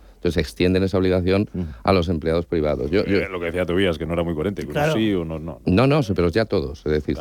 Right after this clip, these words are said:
Speaker 1: estaban los, los, los privados y los públicos, ¿vale? Pues, pues, pues, pues, a mí, a ver, que obliguen a una persona a vacunarse no me parece el drama mundial del mundo mundial, de quitarle ningún derecho,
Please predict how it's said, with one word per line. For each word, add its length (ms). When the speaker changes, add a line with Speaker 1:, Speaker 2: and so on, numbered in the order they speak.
Speaker 1:
estaban 280
los, 240
los, 220
los 160
privados 400
y 40
los 120
públicos, 580
¿vale? 220
Pues, 240
pues, 160
pues, 280
pues, 220
a 140
mí, 240
a 120
ver, 180
que 160
obliguen 280
a 40
una 100
persona 340
a 20
vacunarse 800
no 120
me 100
parece 360
el 100
drama 260
mundial 440
del 120
mundo 240
mundial, 460
de 100
quitarle 380
ningún 280
derecho, 440